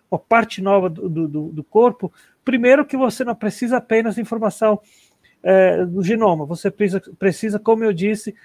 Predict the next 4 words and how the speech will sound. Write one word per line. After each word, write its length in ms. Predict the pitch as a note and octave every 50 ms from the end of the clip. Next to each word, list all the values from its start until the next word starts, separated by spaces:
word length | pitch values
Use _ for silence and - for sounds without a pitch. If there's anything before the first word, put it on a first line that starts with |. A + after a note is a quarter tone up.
| _ _ _ -
anteriormente, 760 | G3+ G3 - - G3 F3+ G3 F3 F3 F#3+ G3+ G#3 - - A3
informação 500 | - - G#3 F#3+ G3 E3 - - - - -
epigenética 1000 | A3 A#3 A3+ - B3 G#3 A3 B3 A3+ G#3+ F#3 E3+ D#3 - - - _ - D#3+ - -
e 220 | - F#3 F#3+ F#3